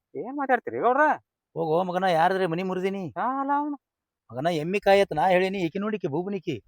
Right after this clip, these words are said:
Speaker 2: ಕಡ್ಲಿ ಪಲ್ಲೆ ಹರಿತೀನಿ ಅಂದ್ಯಲ್ಲ ನೀ? ಪಲ್ಲೆ ಹರಿತೀನಿ ಅಂತ ಹೇಳಿ ಇಲ್ಲಿ ನೆಳ್ಳಿ ಕರ್ಕೊಂಡು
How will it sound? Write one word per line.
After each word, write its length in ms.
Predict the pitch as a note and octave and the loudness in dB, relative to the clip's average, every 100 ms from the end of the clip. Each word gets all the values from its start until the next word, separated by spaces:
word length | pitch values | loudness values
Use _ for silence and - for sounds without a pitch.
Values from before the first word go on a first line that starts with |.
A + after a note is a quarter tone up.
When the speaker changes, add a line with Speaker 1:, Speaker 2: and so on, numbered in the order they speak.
| _ _ _ _ | _ _ _ _
Speaker 2:
ಕಡ್ಲಿ 200 | C3 D3+ | -6 -2
ಪಲ್ಲೆ 220 | G#3 G#3+ F#3+ | -2 2 0
ಹರಿತೀನಿ 280 | G3+ G3 | 0 -4
ಅಂದ್ಯಲ್ಲ 240 | F3+ B2 A#2 | -4 -4 -4
ನೀ? 200 | E3 G#3+ A#3+ _ _ _ _ - _ | -4 -6 -12 _ _ _ _ -20 _
ಪಲ್ಲೆ 220 | C3+ F3 | -4 2
ಹರಿತೀನಿ 280 | G#3+ G3+ G3+ | 0 0 -8
ಅಂತ 100 | F#3 G3 | -4 0
ಹೇಳಿ 160 | F#3+ | 0
ಇಲ್ಲಿ 120 | F3+ | 0
ನೆಳ್ಳಿ 200 | C#3 D#3+ | -2 -2
ಕರ್ಕೊಂಡು 440 | F#3 F3+ F#3 F#3+ | -2 -4 -2 -4